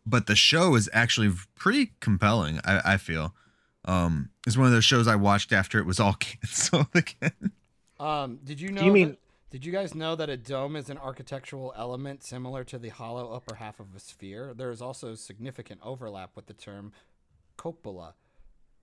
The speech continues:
Speaker 3: Do you mean
Speaker 2: which
Speaker 3: under
Speaker 2: may
Speaker 3: the
Speaker 2: also
Speaker 3: dome?
Speaker 2: refer to
Speaker 1: Under the
Speaker 2: a
Speaker 1: dome,
Speaker 2: dome.
Speaker 1: yes.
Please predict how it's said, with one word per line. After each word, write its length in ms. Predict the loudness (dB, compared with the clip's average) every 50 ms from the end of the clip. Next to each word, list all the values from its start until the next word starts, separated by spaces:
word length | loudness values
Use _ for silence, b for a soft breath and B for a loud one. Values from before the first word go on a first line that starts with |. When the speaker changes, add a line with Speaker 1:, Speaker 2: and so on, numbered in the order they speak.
| _ _ _ _ _
Speaker 3:
Do 100 | 0 2
you 80 | 4
mean 140 | 4 4 2
Speaker 2:
which 100 | 2 0
Speaker 3:
under 200 | -2 0 2 2
Speaker 2:
may 40 | 2 2
Speaker 3:
the 60 | 0
Speaker 2:
also 140 | -2 -2 -6
Speaker 3:
dome? 120 | -4 -4 -4
Speaker 2:
refer 320 | -6 -6 -10 -12 -12 -14
to 60 | 0 2
Speaker 1:
Under 260 | 4 4 6 4 4 6
the 100 | 6 4
Speaker 2:
a 40 |
Speaker 1:
dome, 240 | 6 6 6 6 6
Speaker 2:
dome. 40 | 6
Speaker 1:
yes. 380 | 6 6 6 4 2 -4 -8